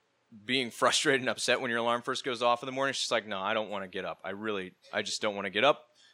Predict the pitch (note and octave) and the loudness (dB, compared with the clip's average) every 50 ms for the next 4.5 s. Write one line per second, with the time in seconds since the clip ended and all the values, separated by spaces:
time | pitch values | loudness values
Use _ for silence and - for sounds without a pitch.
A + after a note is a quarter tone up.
0 | _ _ _ - - B2 - C3+ B2+ A#2+ B2 A#2+ A#2 A#2+ A#2+ A2 G#2 - - A#2 | _ _ _ -6 -6 -2 2 2 2 2 2 2 4 4 4 4 4 0 0 0
1 | G#2+ G#2 G#2+ G#2 G2 G2+ G#2 G#2 G2 - _ - - _ _ _ _ _ - C#3+ | 0 2 2 2 2 2 -2 -4 -4 -6 _ -20 -20 _ _ _ _ _ -2 0
2 | C3 D3 E3 E3+ E3 D3 C#3+ C#3 C3 B2 B2+ B2+ C3 B2 A#2 G#2 A2+ A2+ A#2 A2 | 2 4 6 6 6 6 4 4 2 2 4 2 4 4 4 2 2 2 2 2
3 | A#2+ B2 A#2 G#2+ G2+ - - - - C3 C3 C3 B2 A#2 - C3 B2+ B2 - - | 2 2 2 2 0 -2 0 2 4 4 4 4 4 2 4 4 4 4 4 4
4 | A2+ G#2+ - - - A#2 A#2+ - - - | 2 2 2 0 -2 0 0 0 -2 -6